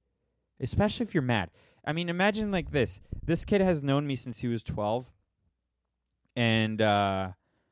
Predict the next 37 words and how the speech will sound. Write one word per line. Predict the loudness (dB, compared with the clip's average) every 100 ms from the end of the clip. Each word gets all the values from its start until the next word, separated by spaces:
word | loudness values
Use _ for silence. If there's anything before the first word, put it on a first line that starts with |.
| _ _ _ _ -6
and, | -4 -2 0
uh, | 2 4 2 -2 _ _ -18
you're | -4 4 4
really, | 4 2 4 6 6
really | 6 6 6 2
offended | 0 0 0 0 0
with | 0 -2
me | -10 -8
and | -8 2
really, | 4 4
really | 4 4 2
mad | 2 0 0
at | -2 -6
me. | -10 -10 _ _ _ -12
Imagine | -4 -2 -2 -2
your | -2 -2
first | 0 -2 -2
reaction | 0 2 2 -2 -4
is, | -4 -4
"I'm | -4 -2
gonna | -2
send | -2 -4 -2
them | -2
an | -4 -6
email | -4 -2 0 -2 -6 _ _ -8
and | -8
send | -4 -2 0
that, | 2 0 -2
that | 0 0
email | 0 0 0
to | -2 -2
everyone | 0 0 0
that | 0
works | 0 -2
in | -4
my | -4
company." | -2 -2 0 -2 -2 -6